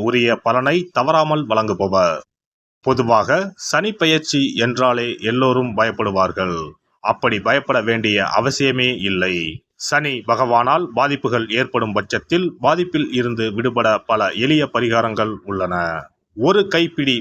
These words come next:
பச்சரிசியை எடுத்துக்கொண்டு அதை நன்றாக பொடி செய்து கொள்ள வேண்டும். பிறகு சூரியனை வழிபட வேண்டும்.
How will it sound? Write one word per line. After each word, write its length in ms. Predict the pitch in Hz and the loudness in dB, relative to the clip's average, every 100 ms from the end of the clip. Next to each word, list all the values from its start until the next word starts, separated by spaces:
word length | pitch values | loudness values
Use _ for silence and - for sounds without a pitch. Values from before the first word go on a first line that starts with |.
| - | -2
பச்சரிசியை 640 | 120 - 127 110 120 107 | -4 0 -2 0 0 2
எடுத்துக்கொண்டு 640 | 104 113 107 98 107 104 147 170 - | 0 0 -4 -4 -2 0 0 0 -2
அதை 280 | 110 113 104 | -2 0 -2
நன்றாக 560 | 98 123 135 151 135 131 | 0 -2 0 0 0 -2
பொடி 240 | 113 123 | 0 -2
செய்து 260 | 117 123 113 | 0 0 0
கொள்ள 220 | 113 104 | 0 0
வேண்டும். 500 | 92 90 87 90 82 78 78 - _ - | 0 0 0 -2 -4 -10 -16 -20 _ -4
பிறகு 360 | 123 110 131 175 196 - | 0 0 2 0 0 -10
சூரியனை 540 | - 180 196 165 147 143 127 | -2 4 4 4 2 -2 -2
வழிபட 340 | 110 117 110 | -2 0 0
வேண்டும். 560 | 98 90 85 92 87 | 0 -2 -2 -2 -2